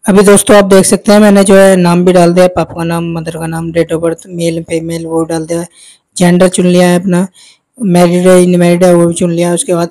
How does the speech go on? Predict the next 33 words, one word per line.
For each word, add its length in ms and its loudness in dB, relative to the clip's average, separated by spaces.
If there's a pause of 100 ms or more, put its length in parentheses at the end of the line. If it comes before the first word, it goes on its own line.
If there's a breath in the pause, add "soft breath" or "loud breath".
email 240 -2
आईडी 200 2
भी 100 2
verify 420 -2
कर 100 -6
लिया, 200 -2
mobile 300 -6
number 240 -8
भी 100 -4
verify 360 -8
कर 120 -10
लिया 200 -8
मैंने। 200 -20 (600 loud breath)
उसके 140 -4
बाद 160 2
आधार 240 0
कार्ड 180 -2
नंबर 240 -2
दे 140 -2
दिया 220 -2
है, 160 -8 (120)
उसके 220 -6
बाद 120 0
date 280 -4 (120)
डाल 200 -2
दिया 160 -2
अपनी, 320 -6 (120)
उसके 160 -8
बाद 100 -2
नाम 260 -4
डाल 180 -4
दिया 120 -2
है। 100 -8